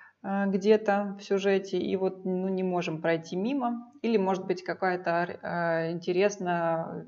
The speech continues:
м, там, интересная ветка у дерева, да, вот, вот всё ради этой ветки. То есть вот понять цель вашего вообще, зачем вы сели, э, работать над этим сюжетом. Понять, откуда источник освещения. У на-, в нашей картине он у нас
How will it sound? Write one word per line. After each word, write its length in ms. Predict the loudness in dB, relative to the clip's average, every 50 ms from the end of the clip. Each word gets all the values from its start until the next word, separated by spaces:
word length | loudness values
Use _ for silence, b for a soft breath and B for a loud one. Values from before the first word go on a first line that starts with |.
| -14
м, 320 | -14 -14 -12 -12 -14 -12 -8 -6
там, 320 | -6 -6 -6 -6 -10 -10
интересная 480 | -8 -4 0 0 0 0 -2 -4 -2 0
ветка 320 | 2 2 2 2 0 -2
у 140 | -2 0 0
дерева, 440 | 0 0 0 2 0 -2 -4 -4 -4
да, 140 | -4 -4 -4
вот, 220 | -4 -6 -10 _ -12
вот 180 | -14 -14 -12 -14
всё 260 | -14 -6 -4 -2 0
ради 240 | 0 0 -2 -2 -4
этой 320 | -6 -6 -6 -6 -6 -4
ветки. 440 | 0 0 0 0 -2 -6 -20 -20 -20 _ -14
То 60 | -14
есть 160 | -14 -14 -14
вот 100 | -16 -12 -8
понять 400 | -6 -2 0 0 0 -2 -4 -14 -18 -10
цель 380 | -4 -2 -2 0 -2 -2 B B B B B B B B B B B B B
вашего 400 | -4 -2 -2 -2 -2 -2 -2 -2
вообще, 500 | -2 -2 -4 -2 2 2 2 2 0 -4 -12 -16 -12
зачем 500 | -8 -6 -6 -4 -2 2 4 4 4 4
вы 80 | 4 2
сели, 500 | 2 4 4 6 6 6 4 2 0 -6 -14 _ _ _ _ _ _ _ -8
э, 120 | -4 -2
работать 420 | -2 -2 0 0 -2 -2 -4 -6 -6
над 140 | -4 -2 -2
этим 220 | -2 -2 -4 -8
сюжетом. 520 | -8 -8 -6 -2 -2 -4 -4 -4 -8 -10 -12 -16 _ B B B B B B
Понять, 280 | 2 4 6 6 4 4
откуда 360 | 2 4 4 6 8 8 6
источник 500 | 6 4 4 4 4 4 0 -6 -4 -4
освещения. 760 | -4 -4 -4 -6 -4 -2 -2 -2 0 2 2 2 2 2 0 0
У 60 | 2
на-, 300 | 2 4 4 4 4 2
в 100 | 2 4
нашей 340 | 6 6 6 4 2 -2 -4
картине 540 | -2 -2 -4 -4 -4 -4 -2 -2 0 0 0
он 200 | 0 0 0 0
у 40 | 0
нас 440 | -2 -2 -2 -2 -4 -6 -10 -12 -14